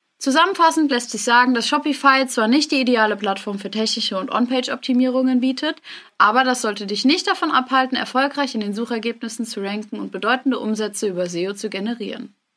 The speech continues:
Ich kenne viele Shopify-Shops, bei denen seo extrem gut funktioniert. Nicht unbedingt wegen der technischen Aspekte,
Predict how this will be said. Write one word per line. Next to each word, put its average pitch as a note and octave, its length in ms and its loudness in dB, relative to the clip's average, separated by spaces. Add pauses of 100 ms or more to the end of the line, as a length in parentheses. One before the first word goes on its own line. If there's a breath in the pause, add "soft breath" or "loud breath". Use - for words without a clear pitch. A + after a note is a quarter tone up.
(100)
Ich F4+ 200 0
kenne F#4 220 2
viele C#4 240 2
Shopify-Shops, G#3+ 920 -2
bei G#3+ 120 -2
denen A#3 260 2
seo C#4+ 300 2
extrem C#4+ 480 2
gut C4+ 220 2
funktioniert. G3+ 760 -4
Nicht C#4 260 0
unbedingt D#4 480 0
wegen A3 180 -2
der G3+ 120 -4
technischen G#3 440 -6
Aspekte, G3 680 -2